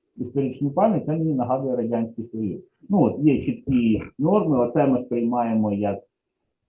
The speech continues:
міф, оце ми сприймаємо як наше свято,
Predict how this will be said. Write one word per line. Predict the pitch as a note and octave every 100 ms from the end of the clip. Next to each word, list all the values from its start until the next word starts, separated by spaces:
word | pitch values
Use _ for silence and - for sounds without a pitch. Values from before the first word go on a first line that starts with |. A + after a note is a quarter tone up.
| _ _ A#2
міф, | B2+ E3+ G3 -
оце | B2 C#3
ми | B2
сприймаємо | A2+ - A#2 A#2 A#2 G#2+ G2+ G2+ G2 - _
як | G2+ A2 -
наше | A#2+ G#2 A2+
свято, | G#2 D3 F3 F#3 -